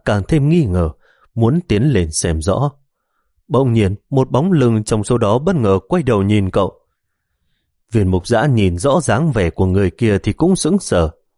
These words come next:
"Pháp, Pháp Y Diệp, anh đang làm gì vậy?" Tối hôm nay, Viên Mục Dã cảm thấy Diệp Dĩ Nguy rất khác lạ. Trong con người ẩn nấp đằng sau chiếc kính không gọng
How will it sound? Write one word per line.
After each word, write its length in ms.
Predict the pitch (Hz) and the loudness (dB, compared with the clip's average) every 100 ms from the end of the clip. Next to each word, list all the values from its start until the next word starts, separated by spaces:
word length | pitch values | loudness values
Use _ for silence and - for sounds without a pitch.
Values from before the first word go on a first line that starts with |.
| _ _ _ _ _ - | _ _ _ _ _ -6
"Pháp, 180 | 120 - - - - | -4 -4 -10 -16 -8
Pháp 120 | 160 | -4
Y 200 | 240 127 | 0 0
Diệp, 200 | 95 101 - _ _ | 2 0 -2 _ _
anh 180 | - 123 | -4 0
đang 180 | 123 156 | 0 0
làm 180 | 113 92 | 0 0
gì 160 | 104 | 0
vậy?" 160 | 95 101 - _ _ _ _ _ _ _ _ _ _ - - | 0 -2 -4 _ _ _ _ _ _ _ _ _ _ -12 -2
Tối 160 | 104 | 0
hôm 200 | 135 92 | 0 0
nay, 240 | 90 90 - - | 0 0 -4 -4
Viên 160 | 143 | -2
Mục 200 | 123 98 | 0 -2
Dã 180 | 135 160 - | 0 -2 0
cảm 140 | 92 87 | -4 -2
thấy 200 | 135 160 | -2 0
Diệp 220 | 113 107 | 0 0
Dĩ 160 | 123 | -2
Nguy 300 | 151 101 101 | 0 0 0
rất 240 | 90 175 - | 0 -4 -2
khác 260 | - 190 | -4 -2
lạ. 220 | 95 92 - _ _ _ _ - | 0 0 -4 _ _ _ _ -8
Trong 200 | 123 101 | -4 -2
con 280 | 113 98 95 | -2 -2 0
người 220 | 98 92 | 2 0
ẩn 280 | - 101 92 | -2 -2 0
nấp 140 | 104 | -2
đằng 200 | 110 95 | -2 -2
sau 220 | 85 104 95 | -2 -4 -4
chiếc 240 | - - | -6 -4
kính 200 | 117 151 | -2 0
không 260 | - 107 85 | 0 -2 0
gọng 200 | 95 | -2